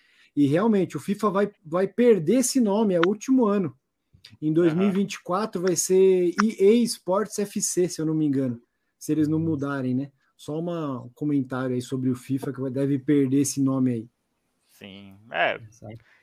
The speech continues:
Speaker 2: Cara, então, é isso, isso que eu falo, né? A gente aqui, né,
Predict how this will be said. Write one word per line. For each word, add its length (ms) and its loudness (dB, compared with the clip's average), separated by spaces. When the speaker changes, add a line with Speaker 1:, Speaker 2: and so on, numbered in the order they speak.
Speaker 2:
Cara, 300 0
então, 400 -4
é 240 -8
isso, 380 -16
isso 160 -16
que 60 -10
eu 80 -4
falo, 420 -2
né? 240 -10
A 160 -2
gente 420 -14
aqui, 240 -16
né, 240 -12